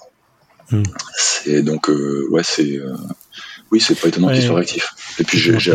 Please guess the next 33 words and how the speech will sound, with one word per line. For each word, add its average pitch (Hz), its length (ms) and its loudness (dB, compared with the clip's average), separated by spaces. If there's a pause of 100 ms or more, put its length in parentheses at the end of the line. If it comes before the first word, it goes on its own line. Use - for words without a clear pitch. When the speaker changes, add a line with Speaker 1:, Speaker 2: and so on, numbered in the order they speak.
Speaker 2:
enfin - 220 -6
Speaker 1:
Ce - 100 -6
qui - 100 0
te 120 60 -10
coûte 139 180 0
le 131 80 2
plus 123 140 0
cher, 131 180 2
globalement, 117 380 2
c'est 117 160 0
Elasticsearch, - 640 -2
quoi. - 120 -4 (760)
Speaker 2:
Ouais, - 200 2 (120)
exact. - 340 2 (640)
<laughs> - 0 - (380)
Je 85 60 4
vois 82 40 2
que - 80 -6
t'as, 82 360 0
je - 60 -2
vois 101 100 6
que - 60 -2
t'as 87 100 -2
regardé 80 300 2
ma 80 120 -2
facture. 123 360 0
<laughs> - 60 2 (2000)
Euh, 107 300 6
ouais, 123 240 8
le, 87 340 2
d'ailleurs, 87 260 4
l'Elasticsearch, 82 600 0
je, 71 40 -6